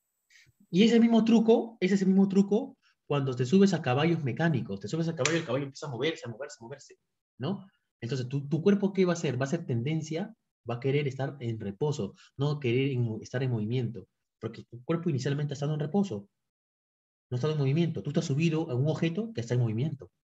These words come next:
Entonces, tu cuerpo va a tener tendencia, más tendencia a estar en reposo, ¿no? Ese es el principio.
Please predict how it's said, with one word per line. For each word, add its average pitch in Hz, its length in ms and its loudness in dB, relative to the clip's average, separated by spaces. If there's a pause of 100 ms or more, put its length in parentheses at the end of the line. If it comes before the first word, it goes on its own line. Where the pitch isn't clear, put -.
(640)
Entonces, 110 200 -8
tu 101 100 -10
cuerpo 160 260 2
va 151 80 2
a 147 40 0
tener 151 280 -4
tendencia, 143 540 2
más 147 140 0
tendencia 147 560 -2
a 117 60 -14
estar 147 460 -4
en 107 120 -4
reposo, 98 420 -12 (560)
¿no? 139 140 -4
Ese 127 120 -6
es 135 60 0
el 131 60 0
principio. 110 480 -4